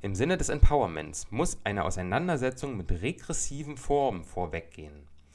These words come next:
unterstützt durch funktionale Äquivalente. Da geht es darum,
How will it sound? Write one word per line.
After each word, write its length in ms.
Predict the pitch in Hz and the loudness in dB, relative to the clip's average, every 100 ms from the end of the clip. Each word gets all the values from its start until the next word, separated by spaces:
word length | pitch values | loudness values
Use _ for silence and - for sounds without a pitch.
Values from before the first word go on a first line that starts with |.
| - - | -20 -10
unterstützt 680 | 95 87 - 185 185 - | -4 -4 -2 -2 -2 -6
durch 120 | 98 - | -8 -6
funktionale 640 | 101 101 95 76 87 113 | -8 -6 -6 -4 -4 -4
Äquivalente. 800 | 120 - 85 131 92 76 78 - 92 - - - - - - - - - - - - - - | -8 -10 -4 -2 -2 -6 -12 -4 0 0 0 -8 -18 -20 -20 -20 -20 -20 -20 -20 -20 -14 0
Da 140 | 98 | 0
geht 240 | 98 127 120 | 2 -2 0
es 120 | - | 0
darum, 760 | 90 101 123 139 160 180 185 | 0 0 0 -2 -2 -4 -6